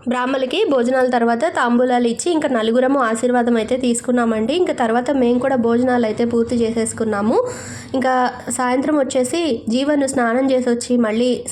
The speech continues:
సాయంత్రం దీపారాధన చేసేసి అమ్మవారికి పిండి దీపం కూడా వెలిగించాడు. అత్తయ్య మావయ్య విషయంలో అండి,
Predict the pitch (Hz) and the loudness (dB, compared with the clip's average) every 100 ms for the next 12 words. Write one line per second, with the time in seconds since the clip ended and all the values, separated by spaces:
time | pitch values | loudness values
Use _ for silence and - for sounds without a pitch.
0 | 240 240 233 233 262 269 233 240 254 247 | 0 0 2 0 0 2 0 0 0 0
1 | 226 226 226 214 220 220 370 440 - 240 | 0 0 0 0 0 -2 -2 0 2 2
2 | 254 254 254 247 240 254 254 240 226 226 | 2 0 -2 0 2 2 2 0 0 0
3 | 233 226 208 220 233 233 208 240 381 - | 0 0 -2 -2 -4 -4 -2 -2 -4 -8
4 | - - - - 196 196 240 277 285 269 | -18 -20 -20 -12 -8 -2 0 2 2 2
5 | 269 269 254 240 - 262 254 247 226 226 | 2 2 0 -2 0 0 2 0 0 0
6 | 349 302 | 0 -2